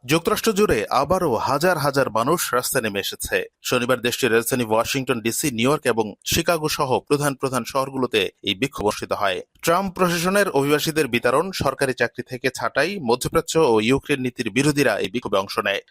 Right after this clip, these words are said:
এদিকে জনমত জরিপে ট্রাম্পের জনপ্রিয়তা কমেছে, যাতে বোঝা যাচ্ছে অল্প কয়েকদিনে আমেরিকার মানুষ ট্রাম্প শাসনে বিরক্ত হয়ে উঠেছেন।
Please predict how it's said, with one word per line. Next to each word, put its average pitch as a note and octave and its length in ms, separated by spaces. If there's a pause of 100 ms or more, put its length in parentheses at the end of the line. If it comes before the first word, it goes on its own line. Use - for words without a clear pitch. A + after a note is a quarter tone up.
এদিকে E3 300
জনমত E3 340
জরিপে E3 320
ট্রাম্পের B2+ 540
জনপ্রিয়তা A#2+ 540
কমেছে, F#2+ 600 (140)
যাতে G#2 260
বোঝা B2 260
যাচ্ছে C#3 520 (140)
অল্প F#3 400
কয়েকদিনে D#3+ 760
আমেরিকার A#2 520
মানুষ B2+ 540
ট্রাম্প E3+ 300
শাসনে C#3 500
বিরক্ত B2+ 340
হয়ে A2+ 160
উঠেছেন। G2+ 540